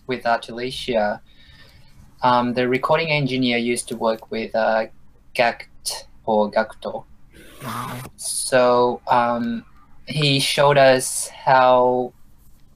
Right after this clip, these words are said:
Speaker 1: um, gackt's old songs were on his computer, actually, like the session files.
Speaker 2: That's
Speaker 1: It was
Speaker 2: cool.
Speaker 1: amazing to see. Yeah, it's pretty cool.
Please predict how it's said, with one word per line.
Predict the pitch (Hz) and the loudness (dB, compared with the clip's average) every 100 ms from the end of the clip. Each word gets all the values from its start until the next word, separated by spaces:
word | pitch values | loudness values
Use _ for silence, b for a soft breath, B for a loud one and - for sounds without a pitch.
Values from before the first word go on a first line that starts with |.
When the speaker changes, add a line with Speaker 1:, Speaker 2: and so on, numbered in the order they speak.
| - - | -20 -4
Speaker 1:
um, | 123 120 117 113 113 - - - - - 131 - | -2 -2 -4 -6 -8 -14 -20 -20 -20 -20 -20 -14
gackt's | - 123 - - 113 - | -2 -2 -2 -6 -4 0
old | 131 123 127 | 2 2 0
songs | - - - 117 117 - | -2 -4 0 0 0 -8
were | 123 117 113 110 107 - | -2 0 2 0 -2 -6
on | - 113 | -4 -4
his | 104 107 107 107 - - | -4 -6 -6 -6 -10 -12
computer, | - 104 127 131 107 - - - - _ - | -10 -6 -2 0 0 -2 -16 -20 -20 _ -12
actually, | 107 - 107 101 104 - b b b b b - - | -12 -10 -10 -10 -10 -20 b b b b b -16 -4
like | 113 - | -2 -2
the | |
session | - 127 - 120 | -2 -2 -2 -6
files. | 113 110 104 104 - - - - - - - _ - - - | -2 0 0 -4 -10 -16 -18 -20 -20 -20 -20 _ -20 -18 -8
Speaker 2:
That's | - - | -8 -8
Speaker 1:
It | - | -8
was | 110 90 | -6 -6
Speaker 2:
cool. | |
Speaker 1:
amazing | 120 123 120 117 | -6 -6 -6 -10
to | - 113 | -10 -12
see. | - 110 110 104 - - - - - | -6 -4 -2 -4 -8 -20 -20 -20 -6
Yeah, | 110 104 104 - - - - | -2 -2 -6 -14 -20 -20 -16
it's | - | -16
pretty | - - 107 | -16 -8 -8
cool. | 104 104 98 | -4 -6 -8